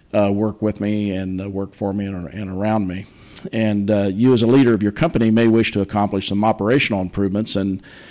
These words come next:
to get your management staff on board with your process. Uh, I'm reminding, uh, reminded of how, uh, Alan Mulally, who headed up, uh, the Ford Motor Company's turnaround, uh, back in, uh,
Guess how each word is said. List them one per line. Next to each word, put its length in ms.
to 100
get 220
your 80
management 440
staff 320
on 200
board 340
with 160
your 80
process. 800
Uh, 340
I'm 180
reminding, 600
uh, 120
reminded 480
of 100
how, 400
uh, 300
Alan 420
Mulally, 680
who 200
headed 280
up, 300
uh, 240
the 60
Ford 260
Motor 240
Company's 420
turnaround, 680
uh, 380
back 520
in, 320
uh, 240